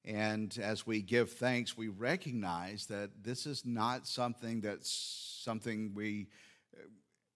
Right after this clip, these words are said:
and, you know, just spontaneously wells up within us. Um, ever since the Romantic movement in the,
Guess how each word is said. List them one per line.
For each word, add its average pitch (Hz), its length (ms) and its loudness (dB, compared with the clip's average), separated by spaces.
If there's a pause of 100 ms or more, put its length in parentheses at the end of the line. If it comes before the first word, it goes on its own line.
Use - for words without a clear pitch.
and, 107 360 -2
you 107 120 -6
know, 85 160 -8 (500)
just - 400 -4
spontaneously 110 1040 0
wells 107 460 2
up 98 360 -4
within 110 340 -4
us. 65 440 -6 (500)
Um, 92 520 -2 (200)
ever 92 200 -8
since - 440 -2
the 98 500 -4
Romantic 113 720 4
movement 107 560 0
in 101 120 -4
the, 95 280 -2